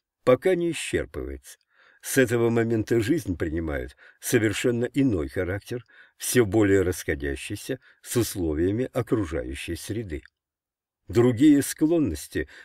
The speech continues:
порождённые прежними действиями, начинают порождать, в свою очередь, свои соответствующие кармические следствия. Неизжитые следствия прошлой кармы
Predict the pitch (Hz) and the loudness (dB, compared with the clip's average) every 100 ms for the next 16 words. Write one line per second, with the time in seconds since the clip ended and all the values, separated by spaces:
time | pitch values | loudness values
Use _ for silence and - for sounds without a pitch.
0 | - - 113 107 90 104 95 101 95 110 | -6 4 4 4 2 0 2 0 0 -2
1 | 107 73 78 85 87 98 - - 71 67 | -2 -2 -4 -4 -4 -4 -6 -12 -10 -8
2 | 65 - - _ - 127 - 139 156 147 | -10 -14 -20 _ 0 2 4 4 4 2
3 | - 107 92 80 73 76 - 107 107 127 | -2 -2 -2 -2 -6 -6 -6 -4 -2 0
4 | 131 - 127 - - _ - - 123 98 | -2 -2 -6 -6 -14 _ -10 -2 2 2
5 | 85 98 _ - - 139 - 73 76 - | 2 -6 _ -4 4 4 2 -6 -10 -10
6 | 117 135 - 151 139 170 73 62 - - | -6 -6 -2 -4 0 -2 -2 -8 -12 -10
7 | - 85 - 101 90 - - 62 65 _ | -8 -8 -6 -6 -6 -10 -18 -20 -20 _
8 | _ _ _ _ _ _ _ 104 120 127 | _ _ _ _ _ _ _ 0 4 4
9 | 107 117 160 135 131 - 131 139 - 98 | 4 2 2 2 2 0 -2 -2 -2 -2
10 | 92 - 107 - 82 80 - 127 104 69 | -2 -2 -6 -6 -6 -6 0 0 0 -8